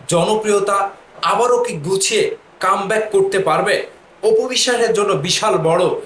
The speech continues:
চ্যালেঞ্জের ব্যাপার হয়ে দাঁড়াচ্ছে। শুধু শত্রু হিসেবে অপু বিশ্বাসের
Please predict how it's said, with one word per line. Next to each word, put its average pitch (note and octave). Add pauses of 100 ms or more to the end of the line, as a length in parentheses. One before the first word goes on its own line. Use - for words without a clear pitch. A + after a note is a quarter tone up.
(320)
চ্যালেঞ্জের F#3+
ব্যাপার D#3+
হয়ে D#3
দাঁড়াচ্ছে। C3+ (500)
শুধু B3 (460)
শত্রু B3
হিসেবে A#3+ (160)
অপু F#3+
বিশ্বাসের F#3+